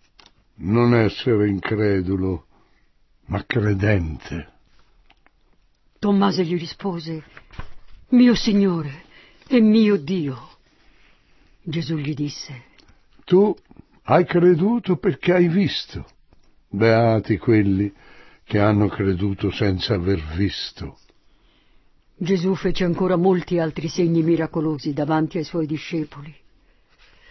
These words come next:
Speaker 2: Quei miracoli non sono stati scritti,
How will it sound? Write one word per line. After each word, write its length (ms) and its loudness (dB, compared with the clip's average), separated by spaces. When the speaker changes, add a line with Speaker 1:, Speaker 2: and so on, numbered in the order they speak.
Speaker 2:
Quei 180 4
miracoli 640 0
non 200 0
sono 240 -4
stati 400 -8
scritti, 640 -12